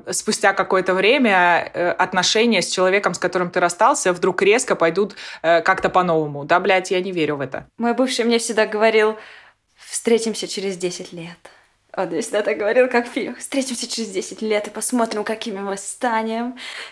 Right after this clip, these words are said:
Speaker 2: И я че-то его иногда встречаю и думаю: «Блядь, чувак, ну, как бы, <laughs> я не знаю, каким там ты становишься, но я че-то очень далеко уже от тебя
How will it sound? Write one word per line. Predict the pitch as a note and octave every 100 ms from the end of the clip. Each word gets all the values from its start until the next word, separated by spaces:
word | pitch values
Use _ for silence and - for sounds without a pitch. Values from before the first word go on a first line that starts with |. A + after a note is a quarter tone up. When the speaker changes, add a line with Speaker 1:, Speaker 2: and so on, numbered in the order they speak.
| -
Speaker 2:
И | C4
я | C#4+
че-то | C#4+ C#4+
его | C4+ C4+
иногда | C#4 C4+ C4+
встречаю | C4+ C4 D#4+ C4+
и | A#3+
думаю: | A#3+ A#3+
«Блядь, | B3+ D4+ D#4+ C4+ -
чувак, | E4 D#4+ D#4 C4+ - - _ -
ну, | C#4+ E4+ G4 G#4+ - - -
как | C4+ - F#4+ G4+ E4+ F4+
бы, | F4+ - G4 F#4 G#4+
<laughs> | D5+ - - -
я | C4 D#4 F4
не | F#4
знаю, | F#4 E4 D4+
каким | D4+ D#4 F#4
там | F4 F#4 F#4
ты | A4+ A#4 -
становишься, | F4+ D#4+ C#4 C#4 - C4+ B3
но | B3 B3+
я | C4 F#4 F#4+ F4+
че-то | F4+ F4 D#4 D#4
очень | E4 E4 A3+
далеко | A#3+ A#3+ A#3
уже | A3+ A3+
от | B3+
тебя | C4+ B3+